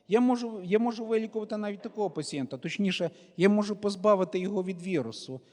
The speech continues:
ну, ясно, від цирозу я його вже не позбавлю. Ну і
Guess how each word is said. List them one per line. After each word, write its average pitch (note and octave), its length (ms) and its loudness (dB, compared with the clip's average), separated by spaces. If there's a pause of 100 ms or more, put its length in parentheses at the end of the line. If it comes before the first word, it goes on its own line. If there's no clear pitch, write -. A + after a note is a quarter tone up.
(120)
ну, E3+ 100 0
ясно, F3+ 300 0
від D3+ 140 -10
цирозу D#3+ 340 -4
я D3 100 -4
його C#3+ 160 -4
вже C#3 120 -8
не C3+ 100 -4
позбавлю. A#2 480 -12 (2250)
Ну A#3+ 160 6
і E3 360 4